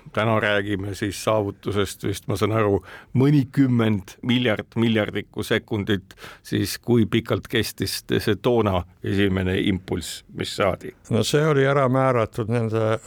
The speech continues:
Speaker 2: lampide sähvatuse kestusega, nii kaua kui lamp nagu toitis ja tekitas seal rubiinikristallis seda pöördhõivet ehk võimendustingimust, äh,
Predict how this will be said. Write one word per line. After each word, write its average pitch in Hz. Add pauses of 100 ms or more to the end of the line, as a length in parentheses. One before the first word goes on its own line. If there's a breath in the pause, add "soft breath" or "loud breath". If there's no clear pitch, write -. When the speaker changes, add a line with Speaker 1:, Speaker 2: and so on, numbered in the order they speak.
Speaker 2:
lampide 107
sähvatuse 107
kestusega, 143
nii 110
kaua 98
kui 101
lamp 120
nagu 98
toitis 160
ja 104
tekitas -
seal 101
rubiinikristallis 101
seda 92
pöördhõivet 117 (200)
ehk -
võimendustingimust, 110
äh, 107